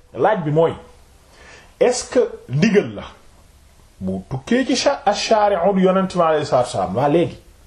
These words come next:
mais est-ce que nit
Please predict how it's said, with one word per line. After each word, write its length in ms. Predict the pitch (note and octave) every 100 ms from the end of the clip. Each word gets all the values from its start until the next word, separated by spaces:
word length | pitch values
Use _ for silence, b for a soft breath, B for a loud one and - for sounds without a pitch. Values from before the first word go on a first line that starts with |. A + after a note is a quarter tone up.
| - _ _ _ - _ _ _ - - B B B B B B _ -
mais 360 | B2+ D3+ - - - - _ -
est-ce 240 | G#3+ - -
que 80 | C#4+
nit 240 | B3+